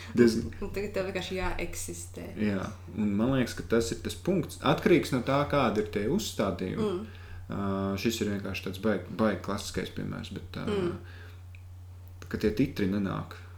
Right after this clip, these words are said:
Speaker 1: Tu nonāc tajā punktā, kurā tu domāji, ka tu nonāksi, un tad dzīve pēkšņi būs laimīga atlikušo, atlikušo tavu mūžu. Bet tā nav.
Speaker 2: Tā galīgi nav.
Speaker 1: Un tu nesaproti, kur lai liekas, jo ko tad es vēl varu darīt? Un tu nesaproti, ka tu vari darīt, principā, visu, kas tev ienāk prātā.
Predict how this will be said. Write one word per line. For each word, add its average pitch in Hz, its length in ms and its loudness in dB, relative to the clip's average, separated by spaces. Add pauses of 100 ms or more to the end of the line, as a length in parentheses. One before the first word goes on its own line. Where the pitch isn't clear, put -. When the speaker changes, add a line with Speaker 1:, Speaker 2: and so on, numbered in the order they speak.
(120)
Speaker 1:
Tu - 120 -4
nonāc 107 400 2
tajā 98 260 2
punktā, 135 420 0
kurā 98 280 0
tu 95 100 -4
domāji, 101 440 2
ka - 80 -4
tu 98 180 -4
nonāksi, 98 560 -2
un 98 140 0
tad 92 200 -2
dzīve 98 440 0
pēkšņi 98 340 -2
būs 92 160 -4
laimīga 104 480 2
atlikušo, 95 480 -4 (300)
atlikušo 98 500 -4
tavu 101 240 -2
mūžu. 117 400 2 (680)
Bet 107 280 0
tā 110 100 4
nav. 117 280 4 (400)
Speaker 2:
Tā 190 180 -6
galīgi 180 280 -2
nav. 175 200 -2
Speaker 1:
Un 101 80 -2
tu 110 100 0
nesaproti, 110 420 4
kur 107 120 4
lai 107 140 4
liekas, 110 420 2
jo 104 80 2
ko 113 160 6
tad - 240 -2
es 107 220 -2
vēl 123 180 8
varu 90 160 0
darīt? 95 380 -2 (380)
Un 101 180 -4
tu 101 80 4
nesaproti, 110 400 4
ka - 80 -2
tu 98 140 0
vari 92 120 2
darīt, 98 380 2
principā, 104 400 2
visu, 120 300 2
kas - 120 -6
tev 92 140 0
ienāk 98 260 0
prātā. 123 360 6